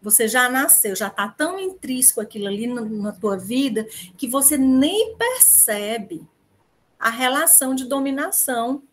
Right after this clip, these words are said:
né? A gente já nem, é, isso na teoria, a gente que eu digo assim, na teoria do Karl Marx,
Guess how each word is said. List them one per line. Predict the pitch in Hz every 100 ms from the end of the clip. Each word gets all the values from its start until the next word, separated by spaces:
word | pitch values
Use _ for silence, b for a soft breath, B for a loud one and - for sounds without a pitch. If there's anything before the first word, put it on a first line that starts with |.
| _ _ - _ _ _ -
né? | 214 254
A | 254 240
gente | 269 294 277
já | 269 262
nem, | 269 277 294 349 311
é, | 247 240
isso | 247 302 403 - 285
na | 247
teoria, | 247 220 214 214 214
a | 208
gente | 214 208 -
que |
eu | 202
digo | 202 233
assim, | 285 247 185
na | 180 202 285
teoria | 254 220 202 196
do | 208
Karl | - 175
Marx, | 190 214 320 285 - -